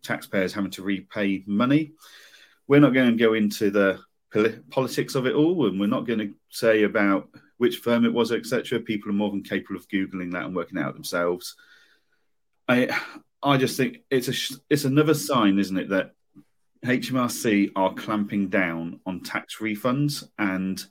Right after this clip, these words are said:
regardless of whether this firm did things right or wrong,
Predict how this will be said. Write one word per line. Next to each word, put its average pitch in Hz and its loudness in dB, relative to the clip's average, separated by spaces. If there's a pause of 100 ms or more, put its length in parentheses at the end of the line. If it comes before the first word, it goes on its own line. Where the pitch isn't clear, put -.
(2250)
regardless 139 4
of 113 0
whether 113 6 (240)
this 127 2
firm 107 4
did 104 0
things 95 -4
right 98 0
or 95 -2
wrong, 87 -6